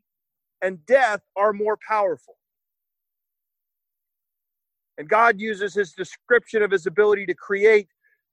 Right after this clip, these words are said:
to remind Job that he should see the eternal and infinite God, not the temporary suffering.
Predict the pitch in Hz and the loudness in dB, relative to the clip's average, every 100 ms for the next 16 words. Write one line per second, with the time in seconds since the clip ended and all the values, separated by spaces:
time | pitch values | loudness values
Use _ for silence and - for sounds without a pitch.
0 | _ _ _ - 180 190 190 233 247 233 | _ _ _ -4 0 0 0 0 0 -2
1 | 165 214 214 180 190 156 233 214 226 185 | 0 2 2 0 -4 -6 -10 -10 -10 -10
2 | - 233 226 214 180 _ _ _ _ _ | -12 -10 -10 -10 -16 _ _ _ _ _
3 | 196 196 170 - 254 254 254 247 233 208 | -12 -10 -10 2 2 2 0 0 0 0
4 | 226 220 220 196 175 147 214 202 165 156 | -2 -2 -6 -6 -8 0 2 4 2 0
5 | 147 _ _ 156 214 226 _ 190 - 247 | -6 _ _ -8 -6 -6 _ -16 -10 -10
6 | 240 208 202 196 180 - - 220 - 165 | -10 -4 -4 -2 -4 -8 -4 -4 -4 -8
7 | 139 147 | -8 -10